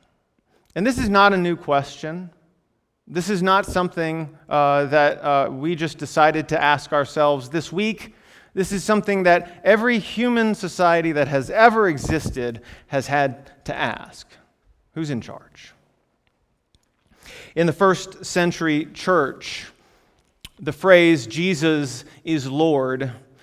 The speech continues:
is a statement of faith. It's a statement of faith. Jesus is Lord. It's probably the first statement of faith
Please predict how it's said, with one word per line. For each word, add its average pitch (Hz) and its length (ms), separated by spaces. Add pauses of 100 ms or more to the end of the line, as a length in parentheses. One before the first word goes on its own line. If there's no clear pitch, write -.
(140)
is 139 160
a 156 100
statement 160 640
of 147 140
faith. - 680 (600)
It's - 100
a 120 40
statement 175 460
of 127 80
faith. - 580 (420)
Jesus 156 560
is 147 280
Lord. 131 120
It's 123 100
probably 233 240
the 175 100
first - 380
statement 170 340
of 143 80
faith 156 440